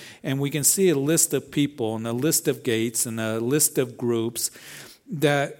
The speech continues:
are used to rebuild. And we can think that this chapter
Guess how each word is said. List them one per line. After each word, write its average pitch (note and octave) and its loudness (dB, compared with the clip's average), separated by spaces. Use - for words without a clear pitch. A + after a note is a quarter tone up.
are C#3+ 2
used D#3 2
to C3+ 0
rebuild. C3 0
And A#2+ -2
we C#3+ -2
can C#3+ -2
think F3+ -2
that C3+ 0
this C3 2
chapter C3 -2